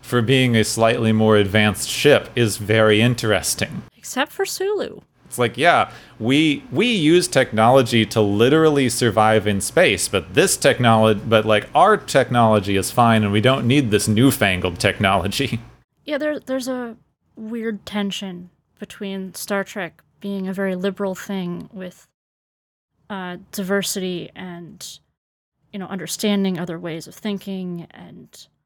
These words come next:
Speaker 2: you know, being very open to new ideas, and also weirdly conservative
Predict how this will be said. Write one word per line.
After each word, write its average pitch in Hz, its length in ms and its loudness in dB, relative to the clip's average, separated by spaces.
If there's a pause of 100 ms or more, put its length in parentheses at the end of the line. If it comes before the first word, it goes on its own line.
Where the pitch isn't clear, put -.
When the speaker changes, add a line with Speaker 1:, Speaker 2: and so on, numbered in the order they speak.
(440)
Speaker 2:
you 196 100 -10
know, - 20 -12
being 185 200 -8
very 175 160 -6
open 196 340 -4
to 180 60 -4
new 180 160 -2
ideas, 180 560 -8 (600)
and 269 380 -8
also 254 400 -2
weirdly 233 460 -6
conservative 214 880 -8